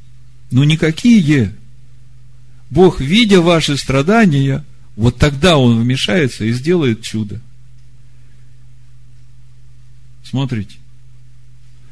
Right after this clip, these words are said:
"Да будет украшением вашим не внешнее плетение волос, не золотые уборы или нарядность в одежде, но сокровенное из сердца человек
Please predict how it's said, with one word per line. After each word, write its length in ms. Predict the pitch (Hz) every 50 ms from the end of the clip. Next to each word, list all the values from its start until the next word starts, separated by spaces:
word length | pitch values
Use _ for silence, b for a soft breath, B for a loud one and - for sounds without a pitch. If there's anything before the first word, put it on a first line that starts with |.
| b b b
"Да 140 | 117 139 151
будет 300 | 165 220 202 190 - -
украшением 640 | 156 - 165 156 151 - - 208 196 180 160 151
вашим 380 | 143 143 135 131 - - 131 131
не 80 | 127 131
внешнее 480 | 131 147 180 214 214 190 - - 165
плетение 460 | - - 117 113 101 - 110 110 107
волос, 440 | 104 101 101 98 - - - - - - - - - - b b b b b b b b b b
не 100 | - 120
золотые 540 | 120 127 143 143 147 151 - 220 226 208 190
уборы 420 | 165 143 139 139 135 123 110 107 -
или 280 | - - 120 120 123 -
нарядность 540 | 98 120 117 120 113 107 104 101 98 -
в 40 | 98
одежде, 420 | 107 113 113 107 95 101 110 104 - - - b b b b b b b b b b b b -
но 80 | -
сокровенное 640 | 139 - 165 147 - 165 175 190 220 226 214 180 151 147
из 80 | 139
сердца 400 | - - 208 202 185 185 - 139
человек 760 | 120 - - 117 117 120 123 143 185 233 233 196 - - -